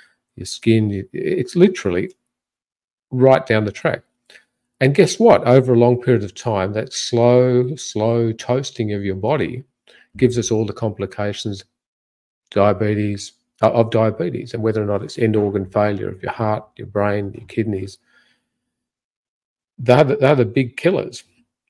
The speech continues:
That also screws up with the metabolism related to our immunity and our cancer mechanisms. So it, it,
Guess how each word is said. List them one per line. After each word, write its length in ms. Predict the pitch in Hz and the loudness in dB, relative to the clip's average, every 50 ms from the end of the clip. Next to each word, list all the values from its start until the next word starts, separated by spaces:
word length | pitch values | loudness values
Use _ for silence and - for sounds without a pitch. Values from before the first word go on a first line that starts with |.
| _ _ _ _ _ _ _ _ - _ _ _ _ _ _ _ _ - 127 160 175 - | _ _ _ _ _ _ _ _ -20 _ _ _ _ _ _ _ _ -2 0 0 0 0
That 180 | - 143 165 147 | 2 4 6 6
also 260 | 123 117 - 113 95 | 6 4 4 0 -2
screws 380 | 92 - - 107 98 98 92 95 | -2 -4 -6 -6 -4 -4 -4 -8
up 140 | 95 - | -8 -6
with 100 | - 101 | -6 -6
the 60 | 101 95 | -6 -6
metabolism 680 | 92 92 - - 104 95 95 95 101 98 98 98 90 | -8 -10 -6 -6 -6 -6 -4 -6 -8 -8 -8 -8 -8
related 400 | 95 95 104 101 98 98 _ - | -6 -4 -4 -4 -6 -6 _ -10
to 140 | 101 101 98 | -8 -8 -6
our 100 | 90 95 | -6 -6
immunity 560 | 101 101 101 107 107 104 95 - - - 98 | -6 -4 -4 -4 -4 -6 -8 -8 -10 -10 -8
and 120 | 92 98 | -8 -8
our 120 | 95 95 104 | -10 -10 -12
cancer 420 | - - 120 110 110 110 - 110 | -6 -4 -4 -2 -2 -4 -6 -6
mechanisms. 760 | 101 101 98 95 - 110 107 104 101 101 - - 123 123 - _ _ - _ _ _ _ _ _ _ - | -6 -4 -6 -6 -6 -8 -8 -8 -8 -8 -10 -14 -14 -16 -18 _ _ -20 _ _ _ _ _ _ _ -2
So 80 | - 117 | -2 -2
it, 260 | - - 151 143 - - | 0 0 -4 -4 0 -2
it, 160 | 143 143 - | -2 -2 -2